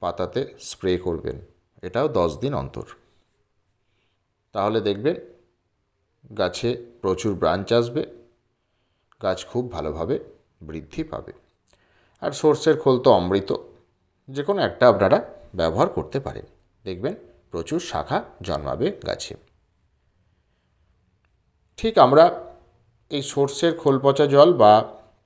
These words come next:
এনপিকে উনিশ উনিশ উনিশ বা কুড়ি কুড়ি কুড়ি, এটা আমরা ঠিক দেড় থেকে দুই মাস পর্যন্ত ব্যবহার করব। তারপরে দেখবেন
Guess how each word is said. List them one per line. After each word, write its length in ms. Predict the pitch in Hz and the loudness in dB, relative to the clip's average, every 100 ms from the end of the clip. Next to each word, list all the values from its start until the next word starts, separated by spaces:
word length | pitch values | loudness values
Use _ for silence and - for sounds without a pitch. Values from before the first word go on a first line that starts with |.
| _ | _
এনপিকে 480 | 120 123 120 131 135 | -8 -8 -6 0 2
উনিশ 300 | 120 123 120 | 2 0 -2
উনিশ 240 | 131 127 | -2 -2
উনিশ 340 | 131 151 180 - 113 | -2 -2 -4 -8 0
বা 200 | 107 123 | 6 6
কুড়ি 300 | - 117 113 | 4 2 2
কুড়ি 220 | 117 117 | 2 2
কুড়ি, 420 | 117 135 233 - _ _ _ _ _ _ - | 2 0 -2 -10 _ _ _ _ _ _ -8
এটা 240 | 139 175 | 4 6
আমরা 560 | 131 151 135 - - - _ _ _ _ _ _ _ _ _ _ _ _ _ _ | 8 8 6 6 -8 -20 _ _ _ _ _ _ _ _ _ _ _ _ _ _
ঠিক 280 | 185 185 185 - _ _ _ _ _ - | -4 -4 -6 -20 _ _ _ _ _ -20
দেড় 440 | 110 123 143 156 156 - - - | -2 4 6 6 2 -12 -18 -8
থেকে 220 | 151 147 | -4 0
দুই 240 | 156 127 123 | 2 4 4
মাস 300 | 131 147 - | 4 0 0
পর্যন্ত 440 | 123 107 120 117 | -2 2 0 2
ব্যবহার 400 | 160 107 85 113 | 2 2 2 0
করব। 360 | 120 - - - _ _ _ _ _ _ _ _ _ _ _ | -2 -8 -10 -20 _ _ _ _ _ _ _ _ _ _ _
তারপরে 360 | 120 117 139 135 | 4 6 8 8
দেখবেন 400 | 110 104 165 | 6 4 -2